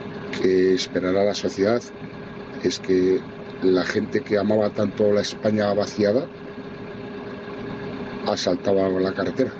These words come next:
Esto no es cuestión de ideas y que nadie, nadie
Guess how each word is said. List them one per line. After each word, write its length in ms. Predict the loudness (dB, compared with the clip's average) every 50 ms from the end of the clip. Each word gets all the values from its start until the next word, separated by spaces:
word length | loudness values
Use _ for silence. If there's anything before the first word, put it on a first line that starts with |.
| -12 -14 -12 -12 -12 -12 -10 -8 -4
Esto 340 | -4 -4 -4 -2 0 0 0
no 220 | 2 2 2 2 2
es 140 | 2 0
cuestión 480 | -4 -4 -4 -4 -4 -2 0 2 4 4
de 300 | 4 4 4 4 2 0 -2 -4 -8 -10 -10 -10 -10 -10 -10 -10 -10 -10 -10 -10 -10 -10 -10 -10 -10 -8 -6 -2 0
ideas 640 | 2 4 6 6 4 4 4 2 0 -2 -4 -6 -10 -12 -12 -12 -12 -12 -12 -12 -12 -12 -12 -10 -10 -4 0
y 100 | 0 0
que 220 | 0 0 2 2 4
nadie, 480 | 4 4 2 4 6 6 6 6 4 2 -4 -12 -12 -12 -6 -2 0
nadie 520 | 0 2 4 4 4 6 6 4 4 2